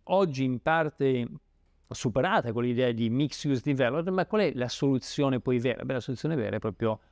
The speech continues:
la crescita organica, è proprio fare in modo che la città nasca, che la program-, la città, non solo la città fisica, ma la programmazione della città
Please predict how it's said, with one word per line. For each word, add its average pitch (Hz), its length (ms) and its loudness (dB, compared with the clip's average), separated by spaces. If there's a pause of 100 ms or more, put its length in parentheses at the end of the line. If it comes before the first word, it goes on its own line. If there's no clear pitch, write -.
(140)
la 123 100 2
crescita 110 380 -2
organica, 101 480 -4
è - 20 -4
proprio 113 220 -2
fare 131 180 2
in 127 80 4
modo 131 220 2
che - 80 -4
la 120 80 0
città 135 380 -2
nasca, 127 580 -2
che 104 200 -4
la 104 140 -2
program-, 147 420 0
la 147 100 2
città, 160 460 0 (500)
non 220 140 4
solo 208 180 2
la - 40 2
città 127 240 -2
fisica, 98 560 -4 (280)
ma 120 100 0
la 120 100 2
programmazione 147 720 0
della 123 160 0
città 107 480 -6